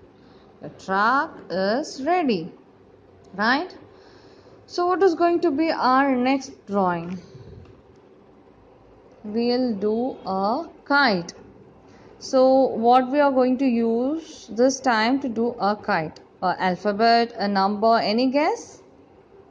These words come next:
Hmm, yes, right. It's a number.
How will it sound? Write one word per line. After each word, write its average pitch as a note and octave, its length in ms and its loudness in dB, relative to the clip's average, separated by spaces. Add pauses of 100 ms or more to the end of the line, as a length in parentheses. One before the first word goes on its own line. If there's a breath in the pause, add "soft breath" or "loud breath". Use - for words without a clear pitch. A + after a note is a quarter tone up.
(260)
Hmm, F3 480 -8
yes, D4+ 640 0
right. D4 520 2 (160)
It's - 200 -14
a C#4+ 100 -2 (260)
number. D4+ 640 4